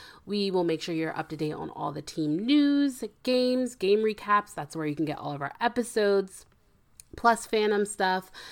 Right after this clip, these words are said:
And if you don't have Twitter, you can also contact us, uh, via email at lockedonflyers at gmail dot com. We are your hosts. I'm Danielle.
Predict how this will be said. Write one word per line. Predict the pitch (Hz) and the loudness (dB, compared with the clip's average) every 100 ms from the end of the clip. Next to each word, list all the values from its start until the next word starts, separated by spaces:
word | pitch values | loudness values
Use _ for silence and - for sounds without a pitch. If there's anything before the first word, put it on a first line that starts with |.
| - - | -18 -8
And | - 208 | 0 2
if | 202 214 | 2 0
you | 226 | 4
don't | 247 226 - | 4 4 0
have | 220 220 214 214 - | 0 0 -2 -6 -6
Twitter, | - 226 233 | -2 0 0
you | 220 214 | -2 -4
can | 226 | -4
also | - 208 208 208 196 | -2 -2 -4 -2 -2
contact | 190 - 359 202 - | -2 -2 -2 -2 -6
us, | 208 247 - | -8 -10 -6
uh, | 214 208 202 196 | -4 -2 -2 -2
via | 190 196 185 | 0 -2 0
email | 247 214 226 | 0 0 0
at | 190 180 | 0 0
lockedonflyers | 180 180 180 202 190 175 160 160 156 180 | 2 2 2 -4 -2 0 0 -2 -6 -8
at | 156 | -8
gmail | - 165 160 151 156 - | -2 0 0 -2 -6 -6
dot | 156 - | -8 -6
com. | - 147 - - - - - - - - - | -8 -8 -8 -20 -20 -20 -20 -20 -20 -20 -2
We | 226 220 | 2 4
are | 208 | 6
your | 202 | 4
hosts. | 190 240 320 - - | 4 2 0 -2 0
I'm | 196 196 | 4 6
Danielle. | 190 180 170 220 | 6 4 4 0